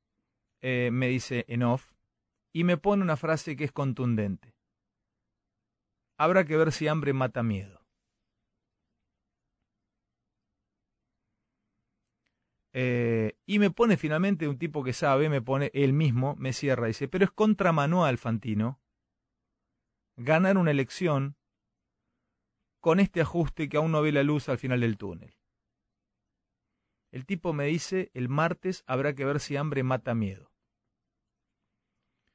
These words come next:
Y sí, hambre mató miedo. Porque, porque, porque no tuvieron la sensibilidad de darse cuenta que la, que la, que la acelerada fue,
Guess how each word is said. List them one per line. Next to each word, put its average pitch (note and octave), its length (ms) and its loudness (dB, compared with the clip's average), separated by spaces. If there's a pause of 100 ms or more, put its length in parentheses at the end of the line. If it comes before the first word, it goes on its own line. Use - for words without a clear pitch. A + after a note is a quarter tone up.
(320)
Y E3+ 120 -10
sí, F3+ 260 -2
hambre E3+ 260 0
mató C3 240 -4
miedo. D3 420 -6 (2000)
Porque, A#2 840 -6 (880)
porque, C#3+ 580 -4
porque D3 600 -6 (1040)
no F#3+ 180 0
tuvieron A3 460 0
la D#3 100 4
sensibilidad D3+ 600 -2
de A#3 60 0
darse E3+ 300 0
cuenta F#3+ 360 0
que B2+ 180 -2
la, A#2+ 280 0
que C3 180 -10
la, B2 180 -2
que B2+ 160 -8
la B2+ 80 0
acelerada D3+ 640 0
fue, B2 720 0